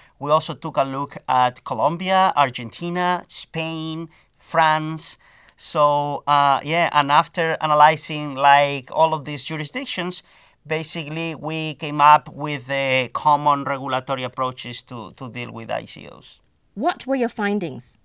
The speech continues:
Speaker 1: Yeah, so basically the first, uh, finding was that it's a very unclear, uh, field. So basically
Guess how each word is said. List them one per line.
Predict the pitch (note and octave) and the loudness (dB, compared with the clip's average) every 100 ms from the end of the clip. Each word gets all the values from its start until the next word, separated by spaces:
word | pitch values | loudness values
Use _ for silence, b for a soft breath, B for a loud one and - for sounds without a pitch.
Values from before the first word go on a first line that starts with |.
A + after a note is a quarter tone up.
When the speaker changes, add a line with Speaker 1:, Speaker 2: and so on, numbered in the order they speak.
| _ _ _ | _ _ _
Speaker 1:
Yeah, | D#3+ E3+ | -4 -2
so | - F3 | -2 -6
basically | B2+ D#3 F3+ A3 A3+ A#3 - - | -4 -4 -6 -10 -8 -10 -10 -14
the | |
first, | B2 - D#3 D#3+ - B2+ | -14 -8 -6 -4 -4 2
uh, | C3+ C3 A#2+ | 4 6 4
finding | - B2+ C#3+ E3+ F#3+ F#3 C#3 | 0 -2 -2 -6 -6 -6 -6
was | C#3+ C#3+ C#3+ C3 B2+ A#2 | 2 4 4 0 -10 0
that | C#3+ C3+ C3+ B2+ B2+ - _ | 6 8 8 8 4 -2 _
it's | C#3+ C3 - | -12 -4 -2
a | |
very | C3 D3 C#3+ C#3+ - _ | 0 -2 -2 -4 -8 _
unclear, | C3+ C#3 B2+ - D3+ D3 C#3+ C3+ C3 B2+ B2 b b b - | -2 -2 -4 -6 -4 -4 -4 -2 0 0 -2 b b b -8
uh, | - - | -8 -8
field. | - D#3+ D#3 F#3 A3+ - | -8 -2 2 4 2 -4
So | - D3+ C#3 C3+ C3 B2+ A#2+ | -8 0 2 2 0 -6 -4
basically | C#3 C#3 B2+ C#3+ A#2 C3+ C3 B2+ | -4 -4 -6 -12 -10 -6 -6 -6